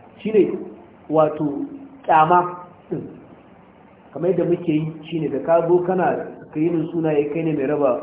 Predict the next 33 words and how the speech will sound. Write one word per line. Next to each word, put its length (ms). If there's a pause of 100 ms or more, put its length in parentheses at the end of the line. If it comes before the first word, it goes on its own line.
(120)
mukamai 520
ko 180
kai 120
ne 120
mai 80
bada, 500 (420)
mai 120
bada, 580 (160)
a, 60
a, 260
a, 440
admission 520
ko 140
kaza, 280
kana 180
ganin 180
sunan 180
ka 140
ce, 100
"Okay, 400 (180)
ko 100
lawale 460
ko 180 (400)
wannan 280
ƴan 100
rena 280
hankali 280
na 80
ne, 140
yan 160
wuri 220
kaza 200
ne." 1200